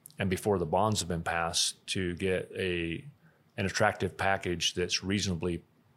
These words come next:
that's priced, um, assured, there's an assured price there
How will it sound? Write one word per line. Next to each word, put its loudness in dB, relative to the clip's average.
that's 0
priced, 0
um, -2
assured, 2
there's -2
an 0
assured 2
price 0
there -2